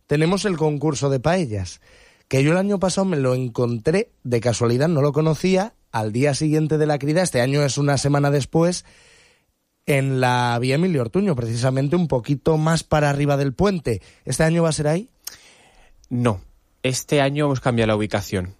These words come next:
Speaker 2: Lo vamos a hacer en el Espai de Festa, al lado del
Speaker 1: ¿Que
Speaker 2: carrer
Speaker 1: ahí
Speaker 2: Toyota
Speaker 1: puede ser que
Speaker 2: Valenciana.
Speaker 1: ya se había hecho antes?
Speaker 2: Sí, en varias ocasiones.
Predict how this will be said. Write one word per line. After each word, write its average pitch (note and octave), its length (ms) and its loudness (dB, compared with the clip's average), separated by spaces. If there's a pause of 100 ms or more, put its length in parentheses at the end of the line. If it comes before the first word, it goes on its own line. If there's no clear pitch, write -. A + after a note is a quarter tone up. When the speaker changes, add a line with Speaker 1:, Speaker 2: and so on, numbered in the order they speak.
Speaker 2:
Lo A2+ 140 0
vamos A#2 300 0
a - 40 -2
hacer C#3+ 460 -4 (560)
en D3 760 -2
el B2+ 140 2
Espai G#2+ 760 -2
de G2+ 100 -2
Festa, - 460 -6 (640)
al G#2 180 0
lado G#2 260 2
del G2+ 1000 -2
Speaker 1:
¿Que - 120 -20
Speaker 2:
carrer C#3+ 260 2
Speaker 1:
ahí D3 100 2
Speaker 2:
Toyota E3+ 160 -2
Speaker 1:
puede F3 160 0
ser D#3+ 140 0
que D#3 80 0
Speaker 2:
Valenciana. D3+ 120 0
Speaker 1:
ya D3 40 0
se C#3 100 -4
había C#3+ 220 0
hecho C3 220 -4
antes? D#3 380 -8
Speaker 2:
Sí, B2+ 360 0
en G#2+ 100 -6
varias A#2 180 0
ocasiones. F#2 640 -4